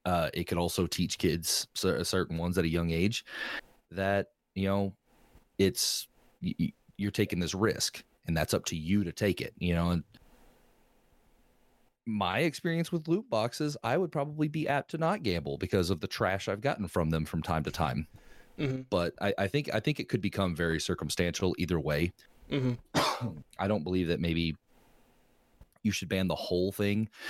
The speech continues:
Speaker 1: Maybe make it like a, you know, make sure there's, like, a certain amount of, um, you know, good to bad ratio on it or something to make it a little less addicting. I don't know. Um,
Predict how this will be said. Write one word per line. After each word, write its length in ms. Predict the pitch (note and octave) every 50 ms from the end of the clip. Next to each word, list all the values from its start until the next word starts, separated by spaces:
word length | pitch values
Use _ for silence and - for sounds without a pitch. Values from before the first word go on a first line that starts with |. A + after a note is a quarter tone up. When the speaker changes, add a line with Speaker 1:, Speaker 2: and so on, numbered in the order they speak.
| - - - _
Speaker 1:
Maybe 380 | - F#2 F2 F2+ F#2 F2+ F2+ E2 -
make 180 | F2 E2+ -
it 80 | - -
like 140 | F2+ - -
a, 200 | D#2 E2 D#2 - _ _ _ _
you 120 | - -
know, 140 | D2+ C#2 B1+
make 220 | C#2+ E2 F2 - -
sure 200 | - F#2+ F2+ D#2+
there's, 220 | D#2+ E2+ D#2+ -
like, 180 | F#2 E2 - F2
a 80 | E2+
certain 320 | - - - G2 - - F2
amount 640 | E2+ E2+ E2+ F2 F2 F2+ F#2+ - - - - - - _ _ _ _ - - _ _ _ _ _ _ _ _ _
of, 560 | F2 F2 F2 E2+ E2+ E2 D#2+ D2+ - - - -
um, 480 | - F#2 F2 E2 D#2 C#2+ C#2 D2 - F2+ - _ _ _ - - _ _ _ _ _ _ _ _
you 100 | - F#2
know, 80 | E2+ D#2+ C#2+ -
good 280 | - F2+ F2 D#2+ D#2 -
to 120 | - F#2+
bad 320 | D#2 C#2 D#2+ D#2 D#2+ E2 D2
ratio 500 | D2+ D#2+ D#2+ D#2+ - - - E2+ D#2+ D2+
on 220 | C2 D#2+ D#2+ D#2+
it 100 | E2 D#2+
or 80 | E2 D#2+
something 300 | - F2 E2 - - D#2+
to 60 | D#2+
make 200 | D#2+ E2 E2 -
it 80 | F2 D#2
a 60 | D#2+
little 220 | D#2+ D#2+ D#2+ D#2+
less 460 | E2 E2 D#2+ D#2 - - - - - - _ _ _ _ - - - _ - - - - - - - _ _ _
addicting. 440 | D#2+ D2+ - E2 D2+ - F2 D#2+ D2+ -
I 140 | - E2 E2
don't 180 | E2+ D#2+ A#1
know. 280 | C#2 E2+ E2+ F2 F2+ F2+ - - - - - - - - _ _ _ -
Um, 360 | F#2 F2+ F2+ E2+ E2 D#2+